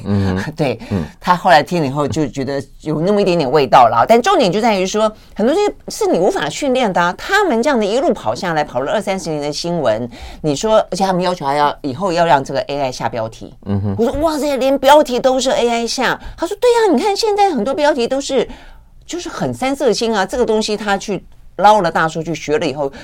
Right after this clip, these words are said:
Speaker 2: 他给我下得比你还厉害。”
Speaker 1: 嗯。
Speaker 2: 但是问题是，这是我们要的吗？啊，之类的。
Speaker 1: 不是，搞不好他会更厉害，他的确已经更厉害了。
Speaker 2: 嗯。
Speaker 1: 所以美国现在这个文章也有举个例子，他说现在已经可以用A I来编辑文章，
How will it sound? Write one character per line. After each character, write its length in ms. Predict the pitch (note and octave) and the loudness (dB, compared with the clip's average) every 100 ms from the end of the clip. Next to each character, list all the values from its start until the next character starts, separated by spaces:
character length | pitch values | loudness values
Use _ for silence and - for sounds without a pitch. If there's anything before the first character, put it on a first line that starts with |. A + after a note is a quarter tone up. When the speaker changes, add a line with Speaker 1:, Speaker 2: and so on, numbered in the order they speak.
| - | -16
Speaker 2:
他 140 | - - | -16 -8
给 80 | A#2+ | -6
我 60 | |
下 180 | B2 D#3 | -2 -2
得 80 | A#2+ | -4
比 80 | C3 | -8
你 80 | |
还 100 | G#2+ F#2 | -10 -12
厉 140 | G#2 | -14
害。” 200 | G#2 - - | -14 -14 0
Speaker 1:
嗯。 200 | C#3 G#2 | 2 2
Speaker 2:
但 100 | - | 0
是 60 | B3+ | -2
问 120 | B3+ | 2
题 80 | A3+ | 2
是， 80 | A3+ | 0
这 120 | C4 | -2
是 80 | A#3+ | -4
我 100 | C3+ | -6
们 120 | B2 | -2
要 220 | D#3+ F3+ | 0 0
的 100 | D3+ | -2
吗？ 260 | C#3 C3 B2 - - - - | -4 -4 -6 -14 -20 -20 -20
啊， 120 | A#2+ - - - | -18 -18 -20 -16
之 140 | - | -8
类 180 | C#3+ A2+ | -6 -6
的。 100 | G#2 - - - - - | -8 -16 -20 -20 -18 0
Speaker 1:
不 80 | D3+ | 2
是， 80 | D#3+ | 4
搞 160 | G#2 | 4
不 100 | G2+ | 4
好 140 | G#2 F2 | 2 4
他 80 | |
会 80 | G#2+ | 0
更 220 | - - F2 | -2 -4 -4
厉 80 | |
害， 60 | E2 | -2
他 120 | A2 | -2
的 140 | G2+ E2 | -2 -4
确 180 | - | -4
已 40 | D#2 | -6
经 160 | D#2+ | -6
更 180 | D#2 D#2 | -8 -10
厉 80 | C2+ | -10
害 140 | - | -12
了。 80 | - - - | -14 -12 -8
Speaker 2:
嗯。 60 | C#3+ | 4
Speaker 1:
所 100 | D3 | 4
以 40 | |
美 100 | G2+ | 4
国 100 | G2 | 0
现 160 | A2 G#2+ | -2 0
在 120 | F#2+ | 0
这 120 | - | 2
个 60 | G#2+ | 2
文 140 | F#2 | 2
章 120 | F#2 | -2
也 80 | F2 | -2
有 120 | E2 | -2
举 160 | E2 C#2+ | -4 -6
个 100 | D#2+ | -6
例 160 | D#2+ D#2+ | -4 -6
子， 180 | - - | -10 -12
他 80 | G2+ | -6
说 120 | G#2+ | -4
现 160 | - | -2
在 100 | G2+ - - - - | -4 -4 -14 -20 -8
已 160 | G2 F#2 | -4 0
经 160 | D3+ | 0
可 100 | D3+ | 2
以 60 | G#2 | 2
用 100 | F#2+ | 2
A 160 | F#2+ F#2 | 2 0
I 80 | |
来 100 | D#2+ | 0
编 200 | C#2+ E2 | -4 -6
辑 120 | D#2+ C#2+ | -6 -8
文 160 | C2+ | -10
章， 220 | - C2+ | -10 -12